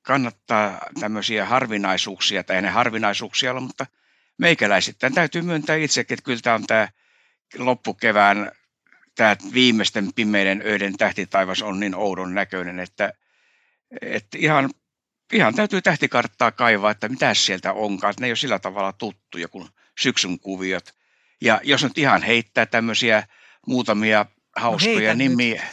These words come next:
Speaker 2: <laughs>
Speaker 1: heitän.
Speaker 2: Hyvä.
Speaker 1: Vesikäärme, malja, korppu. Sekstantti,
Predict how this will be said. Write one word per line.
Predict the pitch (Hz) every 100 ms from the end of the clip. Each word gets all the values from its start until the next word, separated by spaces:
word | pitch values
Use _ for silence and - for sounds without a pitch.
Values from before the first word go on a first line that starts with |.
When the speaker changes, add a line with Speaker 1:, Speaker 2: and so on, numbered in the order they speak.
| - -
Speaker 2:
<laughs> | 196 - -
Speaker 1:
heitän. | 156 104 90 80 - _ _ _
Speaker 2:
Hyvä. | 104
Speaker 1:
Vesikäärme, | 180 - 143 143 120 117 120 120 113 - _ _ - _ -
malja, | 127 139 117 104 104 92 - _ _
korppu. | - 127 107 - _ - 101 - _ _ _ _ -
Sekstantti, | - 127 - - 104 101 - - 98